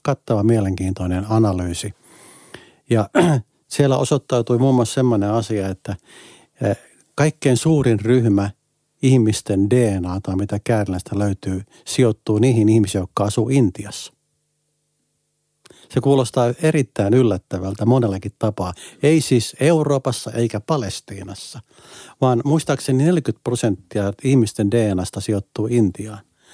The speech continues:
Sitä ei monikaan osaa arvata, mikä on kaikkein loogisin selitys,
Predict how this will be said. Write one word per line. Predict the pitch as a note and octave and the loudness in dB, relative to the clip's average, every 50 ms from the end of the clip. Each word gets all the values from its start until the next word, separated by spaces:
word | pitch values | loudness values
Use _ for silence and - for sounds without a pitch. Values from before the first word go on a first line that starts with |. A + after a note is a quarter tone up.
| - - - - - _ _ _ _ _ _ _ _ _ _ _ _ _ _ - | -20 -20 -20 -20 -20 _ _ _ _ _ _ _ _ _ _ _ _ _ _ -4
Sitä | - C3+ A#2+ C3+ B2+ | -2 -2 0 2 2
ei | B2+ B2 | 2 2
monikaan | B2+ C#3+ D3 C3 A2+ - A2+ G#2+ | 2 2 2 2 0 0 0 0
osaa | A2+ A2+ - - A2 A2 | 0 0 0 0 0 0
arvata, | A#2 A2 G#2+ G#2 G#2 G2 | 0 0 0 -2 0 0
mikä | A2 A#2 - G#2+ | 0 2 2 0
on | G2 G2 | -2 0
kaikkein | - G#2+ G#2+ - - G#2 G2+ G2+ | -2 -2 -2 -2 -2 -2 0 0
loogisin | G#2 G#2 G2 F#2+ - F#2+ - G2+ G2 | 2 0 0 0 -2 -6 -4 -4 -4
selitys, | - A2 G2+ F2+ F#2+ - G2 - | -2 -2 -2 -2 -2 -4 -6 -4